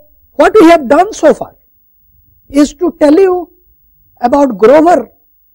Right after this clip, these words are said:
rotations, Grover's algorithm for finding out a particularly marked state in an unstructured database.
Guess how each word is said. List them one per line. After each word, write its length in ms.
rotations, 840
Grover's 500
algorithm 640
for 200
finding 360
out 220
a 120
particularly 760
marked 440
state 340
in 160
an 100
unstructured 680
database. 440